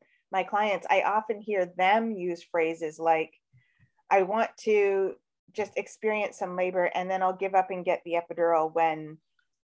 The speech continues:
um, when I feel like I need it." And, or, "I'll, I'll, I'll labor until I need the epidural." And I really feel like in those prenatals, I need to turn around that thought process. I'm like, "You're, you're not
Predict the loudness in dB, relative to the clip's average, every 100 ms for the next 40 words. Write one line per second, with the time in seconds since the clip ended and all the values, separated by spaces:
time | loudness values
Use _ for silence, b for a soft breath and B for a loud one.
0 | _ -2 0 0 0 2 2 0 0 0
1 | -6 -6 -6 -6 -6 -12 -20 _ _ _
2 | _ -4 -4 -10 _ _ 4 6 4 0
3 | _ 0 4 6 4 2 -6 _ 0 0
4 | -2 _ _ _ _ 2 4 4 4 4
5 | 0 0 -4 0 4 4 4 2 -2 -6
6 | -6 -8 -4 -4 -4 -2 0 -2 -8 _
7 | _ _ -4 -4 -4 -12 _ _ _ -10
8 | -4 0 2 0 0 2 2 0 -4 -2
9 | -4 -4 -4 0 0 0 -4 -8 -14 -6
10 | -4 -2 -2 -2 -4 -2 -2 0 0 -2
11 | -2 -4 -4 -4 -2 0 0 -2 _ -12
12 | -4 -2 0 0